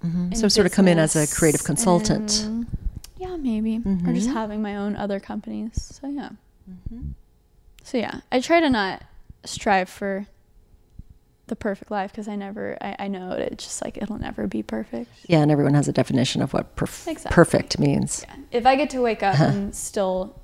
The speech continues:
Speaker 2: do what I want every day, that's, like,
Speaker 1: Yeah.
Speaker 2: that's the most ambitious thing to ever set forth for yourself. So if I can do that, I, like, I'm good.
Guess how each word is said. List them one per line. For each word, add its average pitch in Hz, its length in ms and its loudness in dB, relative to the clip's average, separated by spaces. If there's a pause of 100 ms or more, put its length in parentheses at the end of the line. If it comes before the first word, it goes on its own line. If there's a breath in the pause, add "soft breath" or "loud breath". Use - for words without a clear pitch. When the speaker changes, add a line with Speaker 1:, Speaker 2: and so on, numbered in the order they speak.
(140)
Speaker 2:
do 190 220 0
what 185 80 -2
I 185 120 -4
want - 220 -8
every 214 220 -2
day, 220 160 -2
that's, 208 200 -4
like, 214 100 4
Speaker 1:
Yeah. - 160 2 (180 loud breath)
Speaker 2:
that's 247 160 -2
the 311 80 2
most 302 300 2
ambitious 220 1120 -2
thing 202 440 -4
to - 120 -14 (100)
ever 202 540 -4 (1200 soft breath)
set - 420 -2
forth 202 480 -2
for - 160 -4
yourself. 214 540 -2
So - 160 -6
if 220 140 -2
I 208 80 -2
can 208 160 -6
do 190 140 -4
that, - 440 -6
I, - 40 -10
like, - 140 -12
I'm - 120 -12
good. - 240 -14